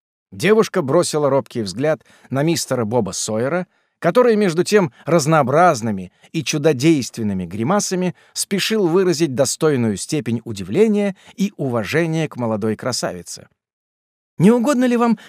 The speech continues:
пожаловать в коридор, пока я доложу мистеру Винкелю?" И затем,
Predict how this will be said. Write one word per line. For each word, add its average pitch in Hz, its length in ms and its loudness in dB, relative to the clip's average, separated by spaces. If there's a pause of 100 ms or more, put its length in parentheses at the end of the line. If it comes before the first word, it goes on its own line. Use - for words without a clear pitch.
пожаловать 226 520 0
в - 80 -16
коридор, 220 420 0 (200)
пока 190 280 0
я 190 80 2
доложу 190 360 0
мистеру 190 400 0
Винкелю?" 143 540 -8 (640)
И 151 100 -2
затем, 175 440 2